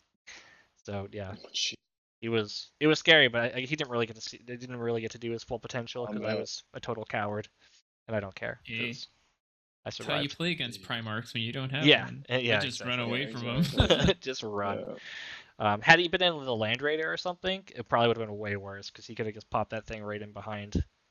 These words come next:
Speaker 1: and suddenly you've got Ferris in your butt, which nobody wants.
Speaker 2: Yeah.
Speaker 1: Maybe some people, but not me. Um, and then I played
Speaker 2: I know Ted
Speaker 1: Richard's, uh,
Speaker 2: Horse does.
Speaker 1: <laughs> I played, uh, Richard's Alpha Legion,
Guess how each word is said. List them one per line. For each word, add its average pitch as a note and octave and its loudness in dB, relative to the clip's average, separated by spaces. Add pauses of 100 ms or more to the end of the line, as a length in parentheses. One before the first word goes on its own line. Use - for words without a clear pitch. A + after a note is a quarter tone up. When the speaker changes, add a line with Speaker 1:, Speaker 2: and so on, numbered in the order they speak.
(100)
Speaker 1:
and G2+ -10 (180)
suddenly G#2+ -2
you've G2+ -8
got A2 -4
Ferris G#2 -8
in G#2 -20
your G2 -18
butt, G2+ -8 (580)
which - -20
nobody G2+ -8
wants. G2+ -6
Speaker 2:
Yeah. G#2 0 (840)
Speaker 1:
Maybe B2+ 6
some G2+ -4
people, F#2 -18
but F#2+ -16
not F#2+ -12
me. F#2+ -20 (720)
Um, G2+ 4 (680)
and C#3 4
then C#3 10
I D3 10
played D3 4
Speaker 2:
I - 2
know B2 6
Ted A2 6
Speaker 1:
Richard's, A2+ 0
uh, A#2 2
Speaker 2:
Horse G#2+ -4
does. - 8 (180)
Speaker 1:
<laughs> - 0
I C#3 4
played, C3 2
uh, B2 8
Richard's C3 -2
Alpha A#2 -2
Legion, G#2+ -4